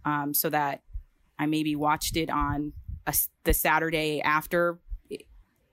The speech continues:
everything, and I was taking part in demonstrations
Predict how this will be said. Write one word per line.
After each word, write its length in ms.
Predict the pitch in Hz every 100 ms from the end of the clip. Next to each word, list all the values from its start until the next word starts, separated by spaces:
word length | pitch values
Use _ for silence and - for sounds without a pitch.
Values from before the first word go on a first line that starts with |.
| _
everything, 580 | 185 202 214 226 247 190
and 140 | 151
I 120 | 151
was 440 | 156 156 151 - - _ _ _ - _ -
taking 280 | 175 170 143
part 260 | 170 202 -
in 140 | 156
demonstrations 1000 | 151 147 147 - 151 151 151 147 143 -